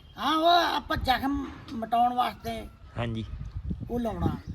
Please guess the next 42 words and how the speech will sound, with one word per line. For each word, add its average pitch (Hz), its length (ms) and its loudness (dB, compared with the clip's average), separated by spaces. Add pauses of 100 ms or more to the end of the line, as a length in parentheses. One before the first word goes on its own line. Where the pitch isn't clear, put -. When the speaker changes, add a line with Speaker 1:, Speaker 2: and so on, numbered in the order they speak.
Speaker 2:
ਤੇ 131 80 -6
ਫਿਰ 135 240 4
ਦਵਾਈ 123 280 4
ਚਲਾਉਣੀ 110 280 0
Speaker 1:
ਬਾਕੀ - 120 0
Speaker 2:
ਆਪਾਂ। 254 140 -6
Speaker 1:
ਜਿਹੜੀ 294 300 -2
ਉਹਦੀ 302 220 -2
ਅੰਦਰਲੀ 262 420 -4
ਬਿਮਾਰੀ 247 1000 -2 (500)
ਹਟਾਉਣ 220 320 0
ਵਾਸਤੇ 196 360 -4
ਲਾਉਣਾ। 175 320 -10 (340)
Speaker 2:
ਹਾਂਜੀ, 123 240 0
ਉੱਤੇ 185 340 6
ਲਾਉਣਾ 202 260 12
ਵੀ, 196 120 6
ਇਹ 185 60 4
Speaker 1:
ਨਹੀਂ, 127 720 -6
Speaker 2:
ਦਵਾਈ 127 220 6
Speaker 1:
ਨਹੀਂ, 127 80 4
Speaker 2:
ਜਿਹੜੀ? - 20 0
Speaker 1:
ਲਾਉਣਾ 196 300 0
ਨਹੀਂ 180 240 -8
ਇਹ, 208 180 -6 (480)
ਇਹਦਾ 240 200 -4
ਦੇਣਾ 214 460 -6
ਸਮਾਨ। 170 320 -8
ਜਿਵੇਂ 208 240 -4
ਹੁਣ 226 100 -2
Speaker 2:
ਅੱਛਾ। 220 220 -2
Speaker 1:
ਮੰਨ 220 120 -6
ਕੇ 226 120 -6
ਚੱਲ 226 160 -4
ਗਏ 226 180 -6
ਵੀ 220 340 -6 (640)
ਇਹ 240 180 -2
ਹਫ਼ਤਾ 214 300 0
ਭਰ 254 200 2
ਦਿੰਦੇ 196 500 -6
ਰਹੋ 220 160 -2
ਵੈਸੇ, 170 340 -8